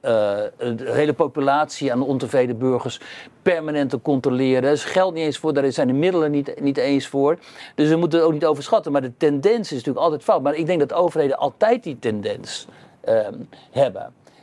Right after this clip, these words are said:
Helemaal in een s-, in een situatie zoals nu, waarin er zoveel onzekerheid en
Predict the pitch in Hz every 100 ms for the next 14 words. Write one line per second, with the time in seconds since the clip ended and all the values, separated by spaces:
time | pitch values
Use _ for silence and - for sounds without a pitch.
0 | _ - 196 226 202 190 160 151 139 -
1 | 156 143 131 131 - - 143 151 139 147
2 | 127 151 190 147 143 135 120 185 190 151
3 | 143 120 147 202 - - 113 156 - -
4 | 143